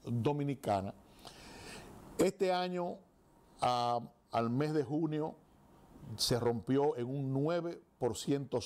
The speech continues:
más que lo, que lo, lo transportado en el año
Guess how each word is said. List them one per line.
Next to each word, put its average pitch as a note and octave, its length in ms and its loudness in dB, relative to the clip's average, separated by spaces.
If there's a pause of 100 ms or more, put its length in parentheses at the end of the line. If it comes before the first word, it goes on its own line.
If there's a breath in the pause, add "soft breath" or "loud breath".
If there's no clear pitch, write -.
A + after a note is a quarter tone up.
(100)
más C#3+ 400 0 (720 loud breath)
que B2+ 160 4
lo, A#2+ 320 2 (240)
que A#2 200 4
lo, A2+ 280 2
lo A2 160 0
transportado C3 800 0
en A2+ 160 -2
el A2 180 2
año B2+ 360 0